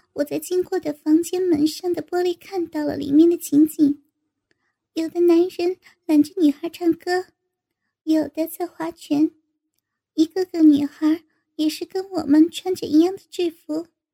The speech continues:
而我们在经过走廊时，遇到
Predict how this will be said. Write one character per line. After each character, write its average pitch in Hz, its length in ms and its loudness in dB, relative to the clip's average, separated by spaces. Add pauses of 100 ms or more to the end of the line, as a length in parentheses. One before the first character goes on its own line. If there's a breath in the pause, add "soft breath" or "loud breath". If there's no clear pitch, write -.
(920)
而 339 260 -8
我 - 180 -10
们 320 300 2 (160)
在 - 120 -6
经 370 220 -6
过 370 140 -8
走 - 160 -10
廊 294 280 -4
时， - 440 -2 (560)
遇 349 120 -2
到 339 140 -8